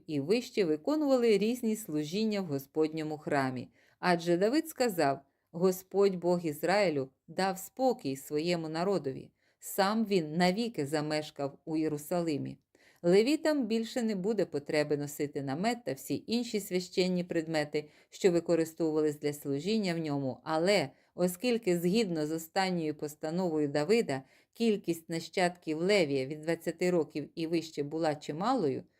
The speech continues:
то вони мали допомагати нащадкам Аарона в святому служінні при Господньому храмі, в дворах і кімнатах, наглядаючи за чистотою священних предметів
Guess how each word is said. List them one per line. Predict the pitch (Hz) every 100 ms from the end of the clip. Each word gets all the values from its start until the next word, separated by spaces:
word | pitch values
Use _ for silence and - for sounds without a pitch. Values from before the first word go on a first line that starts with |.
| _ _
то | 190
вони | 185 240 320
мали | 294 285 269
допомагати | 220 214 202 170 160 175 208 214
нащадкам | 151 151 175 180 - 190 180
Аарона | 175 180 196 254 180 135
в | 135
святому | 151 143 151 160 156
служінні | - 143 139 208 233 226
при | 214 143
Господньому | 131 - 147 143 151 147 139
храмі, | - 160 143 123 - _ _ -
в | 151
дворах | 156 151 190 254 -
і | 143
кімнатах, | - 131 147 208 220 175 175 _ _ 175
наглядаючи | 175 165 151 156 226 240 226 202 190 _ -
за | 151 180
чистотою | 180 170 - 170 165 262 269
священних | 262 180 180 - 202 196 190
предметів | - 202 190 208 143 143 131